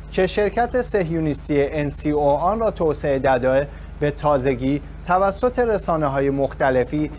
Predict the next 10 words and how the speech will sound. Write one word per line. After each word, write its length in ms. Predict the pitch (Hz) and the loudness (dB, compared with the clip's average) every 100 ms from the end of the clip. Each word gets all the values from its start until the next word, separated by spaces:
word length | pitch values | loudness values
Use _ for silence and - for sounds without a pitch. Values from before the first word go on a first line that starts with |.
| - - | -8 0
از 260 | 151 135 | 2 2
جمله 280 | 151 151 147 | 0 2 2
واشنگتن 580 | 143 135 151 139 143 135 | 4 2 -2 -2 -2 -2
پست، 460 | 139 139 143 143 - - - | 0 2 0 -4 -14 -16 -2
لوموند، 580 | 143 139 135 139 147 139 - - 139 | 2 4 4 2 0 -4 -10 -12 2
گاردین 640 | 147 139 127 139 139 135 | 4 4 2 2 2 2
و 100 | 156 | 0
چند 320 | 160 220 240 | 0 -4 -2
رسانهٔ 420 | 214 - 151 139 123 | -2 0 0 0 -2
دیگر 440 | 123 123 123 | -2 0 2